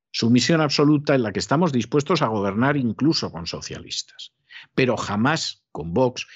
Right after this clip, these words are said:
que a fin de cuentas es una escisión en términos mayoritarios, es una escisión del Partido Popular.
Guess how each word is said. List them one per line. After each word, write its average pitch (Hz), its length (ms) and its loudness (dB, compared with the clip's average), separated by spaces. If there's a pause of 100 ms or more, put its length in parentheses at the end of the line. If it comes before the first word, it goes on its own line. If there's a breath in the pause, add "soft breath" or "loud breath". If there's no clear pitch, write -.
(240 loud breath)
que 147 140 0
a 123 80 -2
fin 165 300 -4
de 98 140 -8
cuentas 110 440 -4
es 127 140 -4
una 131 180 0
escisión 113 760 0
en 101 220 -6
términos 131 460 -2
mayoritarios, 110 760 0 (380 loud breath)
es 147 260 2
una 98 160 -6
escisión 98 460 -4
del 82 160 -8
Partido 76 400 -10
Popular. - 460 -16